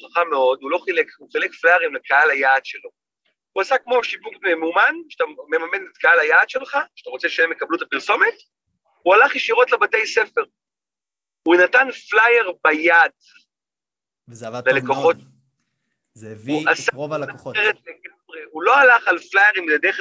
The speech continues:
Speaker 1: מחלק, הוא הלך וחילק מחוץ לבתי ספר לקהל היעד שלו. הוא עשה מהלך גאוני. המאמן שלך וגם צלם, יש להם שתי אפשרויות בפליירים. יש בפליירים, אתה ל-, תדפיס את הפלייר,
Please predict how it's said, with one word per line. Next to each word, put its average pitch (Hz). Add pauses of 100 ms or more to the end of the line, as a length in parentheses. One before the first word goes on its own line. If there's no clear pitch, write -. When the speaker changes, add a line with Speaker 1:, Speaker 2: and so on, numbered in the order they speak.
Speaker 1:
מחלק, 156 (760)
הוא 156
הלך -
וחילק 185
מחוץ -
לבתי 202
ספר 214
לקהל 151
היעד 147
שלו. - (800)
הוא 131
עשה 208
מהלך 190
גאוני. 147 (360)
המאמן 170
שלך 214 (560)
וגם 208
צלם, 185
יש 233
להם 240
שתי 262
אפשרויות 220
בפליירים. 170
יש 254
בפליירים, 208
אתה 151
ל-, 147
תדפיס 147
את -
הפלייר, 170